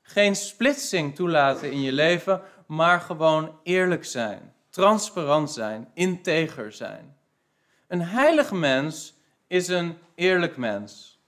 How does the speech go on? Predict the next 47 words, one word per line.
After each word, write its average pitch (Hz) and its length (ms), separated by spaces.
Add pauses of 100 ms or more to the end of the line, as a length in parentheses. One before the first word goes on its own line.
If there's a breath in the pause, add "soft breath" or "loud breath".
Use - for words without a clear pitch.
(280 soft breath)
Ook 254 240
als 214 180
je 214 80
kwetsbaar 214 500
bent, 113 360
ook 226 220
als 226 180
je 220 80
fouten 220 500
maakt, 120 300 (180 loud breath)
ook 214 240
als 208 240
je 196 100
denkt, 185 340
"Ik 160 160
ben 214 180
helemaal 202 260
niet 175 180
waar 170 220
ik 165 80
zou 156 240
willen 156 260
zijn 160 300
in 139 120
mijn 135 160
geestelijk 139 500
leven", 165 480 (280 soft breath)
dat 214 160
je 226 80
daar 196 240
niet 208 280 (380 soft breath)
een 165 320
soort 160 440 (280)
afscherming 170 800
voor 131 180
maakt, 123 300
maar 185 140
juist 220 300
dat 208 160
je 196 60
heel 202 180
transparant 190 640
en 196 100
eerlijk 233 360
durft 165 240
te - 80
zijn. 113 480